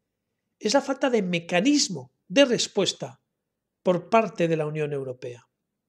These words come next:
En la anterior crisis, Mario Draghi, a través del Banco Central Europeo, inyectó más de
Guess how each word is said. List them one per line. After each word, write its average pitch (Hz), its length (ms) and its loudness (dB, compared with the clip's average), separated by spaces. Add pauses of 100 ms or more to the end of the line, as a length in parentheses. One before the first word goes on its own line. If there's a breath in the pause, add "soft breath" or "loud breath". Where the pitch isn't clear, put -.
(920)
En 233 200 4
la 220 60 6
anterior 202 400 2
crisis, 208 640 -4 (680)
Mario 190 340 2
Draghi, 165 480 2 (100)
a 147 140 -10
través 170 360 -2
del 151 200 -6
Banco 175 260 -2
Central 156 320 -2
Europeo, 196 540 4 (560)
inyectó 202 360 2
más 277 180 0
de - 220 -4